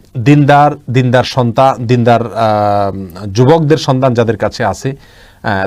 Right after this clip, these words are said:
তাদের কাছ থেকে যুবকদের সন্তান খুঁজ ক-, সন্ধান নিতে হবে এবং খোঁজ চালাতে হবে এবং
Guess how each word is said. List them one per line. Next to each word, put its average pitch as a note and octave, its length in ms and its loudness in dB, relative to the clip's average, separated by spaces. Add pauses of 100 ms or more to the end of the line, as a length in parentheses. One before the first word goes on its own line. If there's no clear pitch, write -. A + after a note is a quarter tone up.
তাদের D#3+ 260 2
কাছ F#3 200 -2
থেকে G#3 280 -2
যুবকদের A#2 400 -2
সন্তান A2 380 -4
খুঁজ - 280 -8
ক-, A#2+ 220 -4
সন্ধান C3+ 340 0
নিতে C#3+ 220 0
হবে D#3 240 0 (340)
এবং G#2+ 280 -6
খোঁজ C3+ 180 -4
চালাতে C#3+ 320 0
হবে E3 280 0 (300)
এবং A2 320 -2